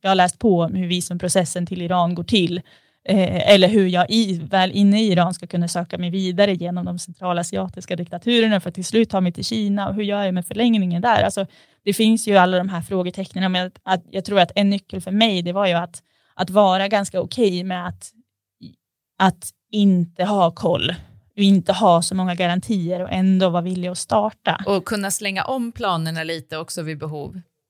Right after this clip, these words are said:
Speaker 2: Kanske
Speaker 1: Ja, men
Speaker 2: nödvändigt.
Speaker 1: exakt.
Speaker 2: Mm.
Speaker 1: Och jag tror att vi alla har ju haft en, en väldig resa eller, eh,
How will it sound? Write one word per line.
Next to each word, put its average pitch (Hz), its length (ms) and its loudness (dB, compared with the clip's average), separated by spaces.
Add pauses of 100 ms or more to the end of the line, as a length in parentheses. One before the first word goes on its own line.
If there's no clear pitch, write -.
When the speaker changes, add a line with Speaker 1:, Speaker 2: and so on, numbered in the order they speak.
(140)
Speaker 2:
Kanske 175 300 -8
Speaker 1:
Ja, 165 60 -8
men 277 120 6 (100)
Speaker 2:
nödvändigt. 320 100 2
Speaker 1:
exakt. - 480 -2
Speaker 2:
Mm. 190 240 -12 (220)
Speaker 1:
Och 247 180 8
jag 247 300 6
tror 262 120 4
att 247 160 2 (100)
vi 247 180 -2
alla 247 420 4 (300)
har 226 100 4
ju 202 60 6
haft 220 400 -2
en, 196 280 -4 (100)
en 214 160 0
väldig 226 320 2
resa 180 460 -2
eller, 180 360 -2
eh, 175 240 -4